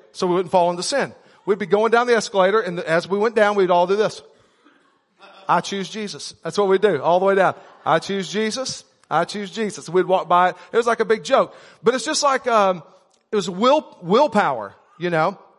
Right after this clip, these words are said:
And you're not gonna make it on willpower. There's gotta be a greater affection there than your affections for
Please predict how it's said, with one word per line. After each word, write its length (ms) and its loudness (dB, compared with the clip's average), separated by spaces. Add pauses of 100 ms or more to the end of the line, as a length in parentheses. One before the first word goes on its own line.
(420)
And 160 -4
you're 120 2
not 180 4
gonna 140 2
make 240 -2
it 80 2
on 140 0
willpower. 540 -6 (1000)
There's 200 0
gotta 260 2
be 160 -2
a 120 0
greater 460 -2
affection 460 -4
there 340 -10 (1000)
than 220 -4
your 160 -2
affections 480 -4
for 400 -6